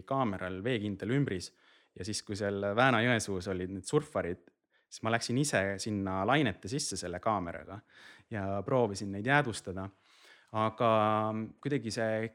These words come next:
kvaliteet ja see tulemus ei olnud nagu see päris, äh, selle ümbrisega, mis ma lootsin. Aga mul on nagu mingid uued mõtted, nii et ma tahan, äh, minna võimsama optikaga sinna tagasi ja neid, äh,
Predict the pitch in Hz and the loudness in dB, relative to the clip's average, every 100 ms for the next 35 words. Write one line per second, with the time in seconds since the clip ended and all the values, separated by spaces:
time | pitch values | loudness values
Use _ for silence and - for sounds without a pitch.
0 | - 151 151 - 98 95 107 110 139 151 | 0 2 2 0 -2 -4 -4 -4 0 2
1 | 117 98 101 104 101 110 120 151 135 98 | 2 0 -2 -2 -2 0 0 2 2 -2
2 | - 92 - 110 - 147 110 87 95 90 | -6 -12 -10 -6 0 2 0 -2 -4 -4
3 | 90 - - - 101 101 101 98 135 131 | -6 -10 -12 -14 -10 -6 -2 2 2 2
4 | 104 98 98 98 101 - 98 92 92 107 | -2 -4 -4 -4 -6 -6 -6 -6 -6 -2
5 | 180 151 - 107 98 - _ _ - - | 0 0 -2 -6 -6 -10 _ _ -20 -20
6 | _ 117 117 123 113 113 131 147 147 139 | _ 0 2 6 6 6 4 4 2 2
7 | 143 123 160 127 101 139 - 87 98 98 | 2 2 4 4 4 0 0 -6 -4 -6
8 | - 104 110 110 98 98 95 95 98 117 | -4 -2 0 2 2 0 0 0 2 2
9 | 113 101 98 113 117 101 98 113 - - | 2 2 2 2 2 0 -2 -2 -2 -10
10 | - 92 95 92 98 92 90 92 131 139 | -8 -4 -2 -2 -2 -4 -4 0 2 6
11 | 101 95 90 90 90 95 - 92 92 | 4 2 -6 -6 -6 -8 -8 -10 -8